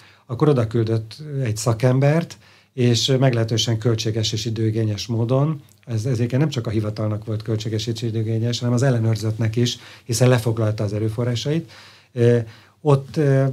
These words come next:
meg kellett nézni azt, hogy az analitikákból következik-e az a bevallás, amit ő, ö, benyújtott. Na most, ö,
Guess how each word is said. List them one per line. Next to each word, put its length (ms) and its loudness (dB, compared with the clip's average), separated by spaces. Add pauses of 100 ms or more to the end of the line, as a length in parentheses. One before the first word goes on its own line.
(240)
meg 220 4
kellett 300 0
nézni 300 0
azt, 200 0
hogy 80 2
az 100 2
analitikákból 720 0
következik-e 800 0
az 120 0
a 80 0
bevallás, 520 -2
amit 240 -2
ő, 320 -4
ö, 180 -2
benyújtott. 680 -6 (920)
Na 100 0
most, 280 4
ö, 280 4